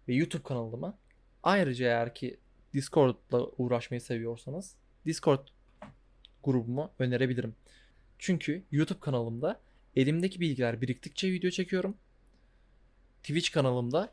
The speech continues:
yayınlarda denk geldikçe üstüne konuşuyoruz. Discord'umuzda da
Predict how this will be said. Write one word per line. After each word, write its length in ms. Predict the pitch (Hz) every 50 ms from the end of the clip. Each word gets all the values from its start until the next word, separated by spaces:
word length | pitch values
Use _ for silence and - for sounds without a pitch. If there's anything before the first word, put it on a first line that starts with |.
| _ _
yayınlarda 600 | 131 131 135 127 135 135 143 160 175 180 175 143
denk 160 | 135 127 123
geldikçe 580 | - 120 113 113 117 113 - - 123 117 - - -
üstüne 360 | 131 - - - 143 156 160
konuşuyoruz. 720 | - 165 147 135 135 - - 135 127 139 190 190 - - - _ _ _ _ _ _ _ _ _ _ _ _ _ -
Discord'umuzda 760 | 190 185 - - 147 127 120 131 123 120 117 110 127 120 123
da 240 | 156 - 196 -